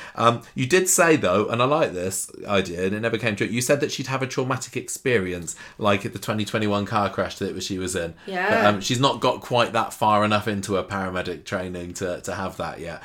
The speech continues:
Speaker 2: I'm
Speaker 1: But
Speaker 2: gonna recycle all the good ones.
Speaker 1: You said that one of Daisy's parents would turn up at the wedding. Now, you did say it would be her dad.
Speaker 2: I did say it was her dad.
Speaker 1: You said that Jenny's dad would turn up, and I still
Speaker 2: No,
Speaker 1: think
Speaker 2: not
Speaker 1: there's a lot
Speaker 2: Jenny's,
Speaker 1: of
Speaker 2: Daisy's
Speaker 1: Daisy's
Speaker 2: dad.
Speaker 1: dad, sorry, would turn up. I think there's still a lot of scope in that.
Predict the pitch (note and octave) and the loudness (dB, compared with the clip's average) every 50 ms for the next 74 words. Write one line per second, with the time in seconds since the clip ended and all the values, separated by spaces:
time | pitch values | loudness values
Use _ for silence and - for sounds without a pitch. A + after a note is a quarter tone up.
0 | - - - E3+ G3+ G3+ G3 A3 A3 G#3+ G#3 G#3+ - G#3 G3+ G3+ G3+ - F3 E3+ | -16 -16 -10 0 2 4 4 6 4 4 2 2 2 -2 -2 -2 -2 -4 -2 -2
1 | E3 E3+ E3 E3+ E3+ E3 - D#3 D#3 - C3 B2+ D3 D#3+ F3 - - - _ _ | -2 -2 -4 -6 -8 -6 -8 -10 -8 -10 -10 -10 -10 -12 -14 -14 -18 -20 _ _
2 | - - - - - - _ - E3 F#3+ G3+ F#3+ - - F#2 F#2+ C3+ D#3 - - | -20 -18 -16 -18 -18 -14 _ 0 2 2 4 4 4 2 4 4 4 2 2 -6
3 | _ _ _ _ _ _ _ _ _ _ _ _ _ _ _ - A#2+ G2+ - - | _ _ _ _ _ _ _ _ _ _ _ _ _ _ _ 6 6 6 4 -6
4 | - _ _ _ _ G#2 G#2 C#3 F3 F#3 F3+ D#3+ A#2 - - B2+ B2 B2 A#2 A#2 | -20 _ _ _ _ -6 0 0 4 6 6 6 6 6 2 4 4 4 4 2
5 | B2 A#2 G#2 - - - - F#3+ F#3 E3 B2+ A2 F#2+ F#2+ - - A#2+ G#2 - - | 0 -2 -2 -4 -6 -2 0 2 4 4 4 4 2 -2 -2 -2 -2 -2 -2 -6
6 | - G#2+ G2+ G2 F2+ G2 G#2+ G2+ - - C3 B2+ C#3 C#3 C#3+ F3 F3 F3 F3 F#2+ | -2 0 0 0 0 0 -2 -2 -2 -4 -2 0 0 0 2 2 0 2 0 -2
7 | F2 F2+ G2 A2 A#2 B2 B2+ D3+ F#3 F3+ - G3+ F#3 F3+ F#3 F#3 F3 F#3+ F#3+ G3 | -4 -2 -2 -2 -2 0 2 2 2 4 6 6 6 6 4 4 6 6 8 10
8 | G3 G3+ G3 - E3+ - D#3+ F3+ F3+ - F#3 G3+ G#3 G3+ G#3+ A3 - - D#3+ D#3 | 10 10 10 8 6 8 6 4 4 4 4 4 4 4 0 -6 -6 -6 -6 -4
9 | D#3+ D3+ C3 D3+ D#3+ D#3+ D3+ - - C#3 C3 - F#3 F#3+ F#3+ G3 F#3 - - - | -4 -4 -4 -6 -6 -6 -8 0 2 2 6 8 8 8 8 6 4 4 6 8
10 | E3+ E3 E3 E3 D3+ - D#3 C#3 A#2+ G2+ A2 G#2+ G2 - G#2+ G2 F#2+ F2+ G2 G#2+ | 8 8 8 6 8 8 8 8 8 6 2 0 2 2 4 4 4 6 4 2
11 | A2 - A#2+ A#2 A2+ - - D#3+ D3 - D#3 C#3+ C#3+ C3+ C3+ C3 C#3+ C3+ C3+ B2+ | 4 2 0 0 0 6 8 8 8 10 8 6 6 4 6 6 8 8 8 8
12 | B2 B2+ A#2+ B2 - F3+ F3+ F#3 F#3+ F#3 E3+ E3+ - D3+ D3 D3 B2+ B2+ C3 B2+ | 8 8 6 4 -2 -2 -2 -2 -2 -4 -8 4 6 8 8 8 6 4 2 2
13 | - B2 A2+ G#2 F#2+ - A2 G2 G2 G2 G2 G2+ G2 G2 - A2 G2 F#2+ F2+ F2 | 4 4 4 2 2 2 2 4 4 4 4 4 2 2 2 2 2 2 2 2
14 | F#2+ G#2 - A2 A2 G#2+ - C#3 B2+ B2 B2 A#2 A#2 - C3+ B2+ A#2+ B2 B2 A#2 | 0 0 2 0 -2 0 0 0 0 2 0 0 0 2 2 2 4 4 6 6
15 | A#2 A2+ A2 A2 - - C3 A2+ G#2 F#2+ - G2 F2+ E2 E2+ F2 G2 G2 G2 | 6 4 4 2 0 0 2 2 2 2 2 0 -2 0 -2 -4 -4 -4 -6